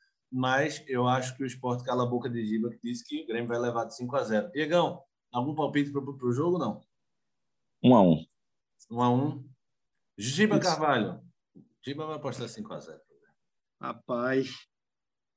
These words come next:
Speaker 3: um a zero pro Sport.
Speaker 1: Não, não minta, não. Não venha querer fazer média com a torcida do Sport.
Speaker 2: Gol, gol do craque Torresmo.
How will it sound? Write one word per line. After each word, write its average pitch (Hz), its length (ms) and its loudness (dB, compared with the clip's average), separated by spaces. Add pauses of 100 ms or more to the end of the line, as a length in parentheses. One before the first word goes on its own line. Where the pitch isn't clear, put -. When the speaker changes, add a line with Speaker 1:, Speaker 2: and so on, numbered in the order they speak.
(840)
Speaker 3:
um 175 120 6
a 175 120 8
zero 156 240 4
pro 165 100 4
Sport. 131 460 0 (480)
Speaker 1:
Não, 135 220 4
não 131 120 4
minta, 214 300 4
não. 113 340 0
Não 165 160 -4
venha 214 180 2
querer 214 220 2
fazer 180 260 0
média 156 240 2
com 147 120 -4
a - 60 -2
torcida 131 260 -4
do 127 80 -8
Sport. 123 360 -4
Speaker 2:
Gol, 104 480 10
gol 117 220 10
do 117 160 8
craque 110 320 6
Torresmo. 90 540 4